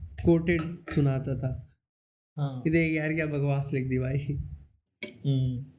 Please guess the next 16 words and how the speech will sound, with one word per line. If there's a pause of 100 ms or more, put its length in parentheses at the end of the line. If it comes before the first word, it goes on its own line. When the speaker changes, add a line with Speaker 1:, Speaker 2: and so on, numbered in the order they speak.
(1200)
Speaker 2:
तो
Speaker 1:
ताकि
Speaker 2:
ये
Speaker 1:
कोई
Speaker 2:
सब
Speaker 1:
दूसरा
Speaker 2:
बातें।
Speaker 1:
बोले
कि
अच्छा
लिखा
है। (520)
Speaker 2:
हाँ, (720)
तो
ये
सब,